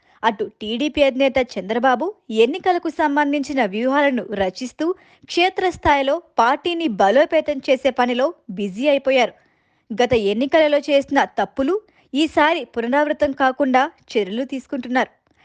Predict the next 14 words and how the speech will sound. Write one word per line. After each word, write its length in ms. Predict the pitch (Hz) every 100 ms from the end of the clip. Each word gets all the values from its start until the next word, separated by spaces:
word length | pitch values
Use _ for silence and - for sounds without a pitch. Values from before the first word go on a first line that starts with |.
| _ _
టీడీపీలో 600 | 330 370 392 392 339 285 330 - -
కొన్ని 280 | 285 359 381 285
నియోజకవర్గాలలో 880 | 294 269 262 233 220 226 226 226 262
ఉన్న 120 | 226 233 214
అంతర్గత 480 | 240 285 339 294 302 220
విభేదాలను 560 | 196 226 240 277 254 294 - _ -
సద్దుమణిగేలా 720 | 190 190 254 269 247 254 254 247
చేస్తూ, 300 | 233 - 302 370 _ _ _
అందరినీ 520 | 226 262 359 339 311 370 _ 202 208
ఏకతాటి 480 | 247 302 330 311 320
మీద 120 | 330 311
నడిపిస్తున్నారు. 600 | 302 294 302 - 277 202 - _ _ _ _ 214 214
మెయిన్గా 460 | 226 302 349 277 320 359 -
కొన్ని 280 | 269 320